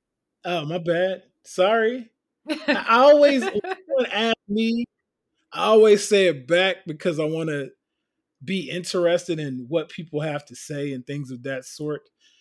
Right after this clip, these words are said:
Speaker 1: So I apologize if I didn't do the conversation thing correctly. And world, I apologize to y'all motherfuckers too. <laughs> The truth is, I care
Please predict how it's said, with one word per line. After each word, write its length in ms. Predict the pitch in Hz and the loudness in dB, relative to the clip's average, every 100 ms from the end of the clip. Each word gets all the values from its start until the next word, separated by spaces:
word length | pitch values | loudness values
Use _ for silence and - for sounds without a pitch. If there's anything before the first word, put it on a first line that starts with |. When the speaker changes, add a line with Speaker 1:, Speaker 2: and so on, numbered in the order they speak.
| _ _ | _ _
Speaker 1:
So 220 | - 156 | -6 -4
I 140 | 156 | -4
apologize 840 | 143 139 190 180 160 156 151 151 139 | -6 -4 0 0 0 -2 -4 -4 -6
if 140 | - | -10
I 120 | - | -10
didn't 200 | 143 143 | -8 -8
do 100 | 143 | -8
the 100 | 135 | -10
conversation 880 | 131 160 147 131 131 156 143 - 135 | -12 -10 -10 -10 -10 -8 -8 -10 -12
thing 240 | 139 131 123 | -12 -12 -14
correctly. 720 | - 123 147 143 - 147 143 - _ _ _ - - - - - - | -20 -10 -6 -6 -8 -12 -12 -18 _ _ _ -20 -16 -16 -16 -18 -6
And 200 | 185 165 | -4 0
world, 300 | 202 226 226 - | 4 4 2 -2
I 40 | |
apologize 760 | - - 214 175 - 175 170 | -10 -6 -6 -6 -8 -6 -6
to 120 | - 170 | -6 -4
y'all 220 | 160 156 | -4 -4
motherfuckers 580 | 156 147 - 147 139 - | -8 -10 -8 -8 -10 -8
too. 400 | 180 160 165 135 | -4 -2 -4 2
<laughs> 180 | 233 220 - - 349 - _ _ _ _ _ _ _ _ - - _ _ _ _ _ | 2 2 -8 -4 -4 -4 _ _ _ _ _ _ _ _ -20 -20 _ _ _ _ _
The 80 | 160 | -8
truth 400 | - 320 320 262 | 0 2 4 8
is, 240 | 240 202 | 8 8
I 120 | 190 | 4
care 100 | - | -2